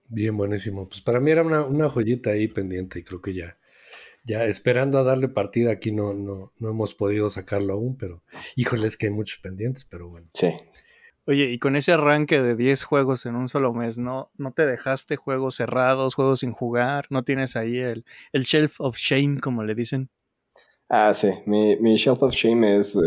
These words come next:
Speaker 2: es la-, es larga. Ahori-, creo que lo peor que tengo, y la persona que me lo regaló ha de creer que no me gustó,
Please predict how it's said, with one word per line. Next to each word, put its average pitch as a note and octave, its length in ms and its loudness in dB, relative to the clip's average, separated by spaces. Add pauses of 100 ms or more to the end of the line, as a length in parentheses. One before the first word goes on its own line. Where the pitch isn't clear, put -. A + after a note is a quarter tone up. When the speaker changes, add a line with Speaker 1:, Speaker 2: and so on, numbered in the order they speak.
(180)
Speaker 2:
es G#2 160 2
la-, G2+ 180 4
es G#2 140 2
larga. G2 320 4
Ahori-, G#2 320 4
creo C3+ 160 6
que G3+ 80 4
lo D3 320 4
peor A#2 340 6
que D3 120 2
tengo, C#3 560 4
y A2+ 80 2
la G2 200 2
persona A2 460 2
que G#2 80 0
me F#2 140 0
lo F#2 100 2
regaló G2 360 4
ha G#2+ 40 4
de G#2+ 100 2
creer G2 220 0
que G2+ 100 0
no G2+ 120 4
me G#2+ 120 4
gustó, G2+ 540 0